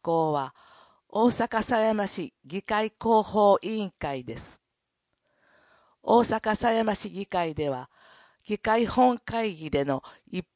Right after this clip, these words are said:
般質問や、委員会のやり取りなどを皆さんにお伝えするために、大阪狭山市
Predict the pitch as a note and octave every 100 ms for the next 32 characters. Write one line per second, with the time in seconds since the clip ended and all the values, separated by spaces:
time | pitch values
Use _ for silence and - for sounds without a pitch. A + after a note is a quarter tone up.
0 | _ A#3+ A#3+ A#3 - - G#3+ E3+ D#3 C#3+
1 | C3+ C3+ - - - _ _ - G#3+ B3
2 | B3+ - F#3+ E3+ D#3+ D3 D#3+ G3 G#3 G3+
3 | F#3 F3 D3+ C3+ B2 A#2+ - - - _
4 | - F#3+ A3+ B3+ A#3 G3 D#3+ C#3+ B2 -
5 | _ - E3 - G#3+ A3 A3+ - G#3 G#3+
6 | F#3 E3 F3 D3+ B2+ _ _ _ _ _
7 | _ - A#3+ B3+ B3+ - A#3 - A#3 A#3
8 | G#3+ G#3 - G#2+